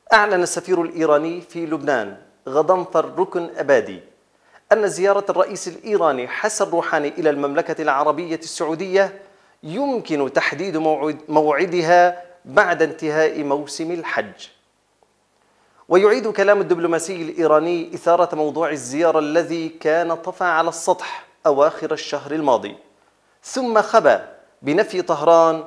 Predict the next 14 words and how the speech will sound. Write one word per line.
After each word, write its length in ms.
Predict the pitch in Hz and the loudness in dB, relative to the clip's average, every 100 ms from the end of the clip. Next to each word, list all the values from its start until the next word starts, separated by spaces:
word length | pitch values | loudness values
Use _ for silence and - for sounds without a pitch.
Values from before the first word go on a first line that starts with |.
| - - | -16 -6
وجود 380 | 143 156 170 151 | -2 0 0 0
تلك 320 | 190 170 160 | -2 -8 -8
الز-، 180 | 139 - - | -8 -10 -2
تلك 240 | 190 160 | -2 2
الزيارة 640 | 156 127 147 156 147 147 147 - _ - | -2 0 0 4 6 4 0 -16 _ -4
على 240 | 127 147 | 0 4
أجندة 680 | 143 139 139 135 143 127 139 175 | 4 4 -4 -6 -8 -6 -4 -4
روحاني. 560 | 143 131 110 101 95 _ _ _ _ _ _ _ _ _ _ | -4 -6 -6 -8 -10 _ _ _ _ _ _ _ _ _ _
ويكشف 440 | 120 156 - 151 | 2 2 2 -10
تصريح 720 | - 156 - 160 175 - - - | -6 -6 -4 -4 -4 -6 -10 -8
السفير 600 | 156 - 165 190 190 175 | -8 -4 -4 -4 -6 -4
من 220 | 170 165 | -4 -4
جهة 260 | 160 180 180 185 180 | -2 -4 -4 -6 -4
أخرى 500 | - - 127 95 - | -6 -2 0 0 -4